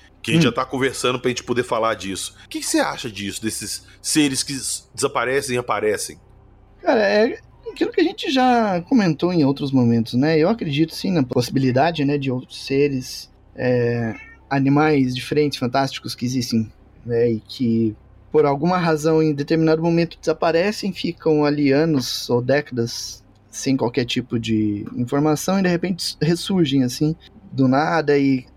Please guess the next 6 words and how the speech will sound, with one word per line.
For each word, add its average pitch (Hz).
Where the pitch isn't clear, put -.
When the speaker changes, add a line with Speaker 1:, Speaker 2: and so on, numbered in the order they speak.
Speaker 2:
viram 139
notícia 127
ou 135
são 127
avistados 123
e, 113